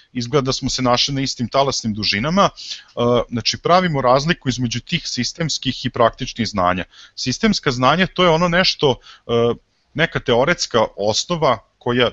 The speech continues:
da kažem, ima svoju neku trajnost, e, i koji ljudi moraju da savladaju da bi mogli na adekvatan način i praktično da se bave time.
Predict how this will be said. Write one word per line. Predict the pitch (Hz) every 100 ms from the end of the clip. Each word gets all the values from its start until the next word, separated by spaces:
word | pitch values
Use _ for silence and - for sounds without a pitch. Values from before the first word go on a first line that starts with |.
| -
da | 110
kažem, | - 127 120 107
ima | 123 143
svoju | 127 - 120 127 110 82
neku | 120 - 107
trajnost, | - 95 98 165 190 - - - - -
e, | 120 117 117
i |
koji | 120 131 151
ljudi | 175 156
moraju | 127 151 180
da | 135
savladaju | - 123 113 113 143 175
da | 127
bi | 120
mogli | 117 131 139 160
na |
adekvatan | 123 107 - 147 - 123
način | 117 120 143 123
i | 113
praktično | 117 104 - 117 98
da | 95
se | -
bave | 98 110 90
time. | - 95 139